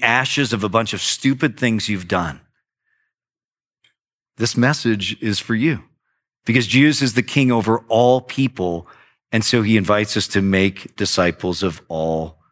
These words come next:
nations. In fact, it's interesting to note that in the ancient world,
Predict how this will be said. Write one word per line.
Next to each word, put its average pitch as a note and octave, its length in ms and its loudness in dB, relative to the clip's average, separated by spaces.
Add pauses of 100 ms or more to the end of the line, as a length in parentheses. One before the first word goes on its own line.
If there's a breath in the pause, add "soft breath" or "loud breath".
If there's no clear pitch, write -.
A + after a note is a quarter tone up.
(240)
nations. F#2 680 -2 (800)
In - 60 -8
fact, D#3+ 180 0
it's C#3 80 0
interesting A3 400 2
to C#3 80 4
note D3 220 4
that C3 80 2
in C3 80 4
the B2+ 120 4
ancient D#3+ 380 0
world, C#3+ 460 2